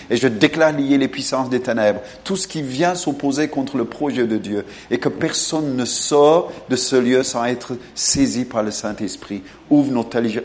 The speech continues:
nos, nos intelligences, illumine les yeux de nos cœurs pour que nous sachions l'espérance qui s'attache à cet appel glorieuse. Sois béni pour cela. Et nous remettons toutes nos vies, nos familles, nos églises respectives sous le sang précieux de Jésus-Christ.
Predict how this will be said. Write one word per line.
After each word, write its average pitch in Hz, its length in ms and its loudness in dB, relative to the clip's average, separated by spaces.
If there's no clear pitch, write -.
nos, 113 400 0
nos 113 240 0
intelligences, 120 600 -2
illumine 170 520 2
les 113 200 0
yeux 110 80 0
de 101 80 -4
nos 98 100 -6
cœurs 95 460 -10
pour 120 100 -8
que 123 100 -4
nous 117 120 0
sachions 101 580 -6
l'espérance 113 680 0
qui - 80 -14
s'attache 110 460 -8
à 104 60 -6
cet - 260 -8
appel 95 320 -8
glorieuse. 90 600 -6
Sois - 240 8
béni 107 320 2
pour 101 220 -12
cela. 95 340 -4
Et 110 80 -4
nous 117 140 -2
remettons 120 500 -4
toutes - 220 -16
nos 117 160 0
vies, 135 240 -4
nos 139 120 -2
familles, 135 600 -2
nos 135 80 6
églises 165 340 2
respectives 139 800 -2
sous - 240 -10
le 123 80 4
sang 120 340 0
précieux 113 380 -6
de 104 80 -4
Jésus-Christ. 92 760 -10